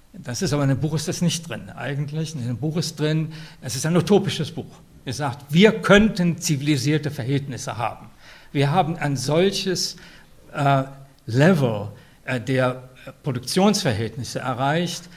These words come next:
äh, dass wir nicht, äh, äh, äh, sklavisch an diesem Leistungsprinzip, Performance Principle,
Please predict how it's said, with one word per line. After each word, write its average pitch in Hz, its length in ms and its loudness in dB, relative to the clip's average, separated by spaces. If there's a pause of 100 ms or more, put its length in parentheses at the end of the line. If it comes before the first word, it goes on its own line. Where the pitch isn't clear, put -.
(140)
äh, 135 240 -2
dass 143 340 -2
wir 135 200 0
nicht, 175 520 0
äh, 135 200 -2
äh, - 0 -
äh, 143 800 -8
sklavisch 151 800 2
an 147 100 2
diesem 120 300 2
Leistungsprinzip, 127 1300 2
Performance 139 520 -2
Principle, 127 420 -10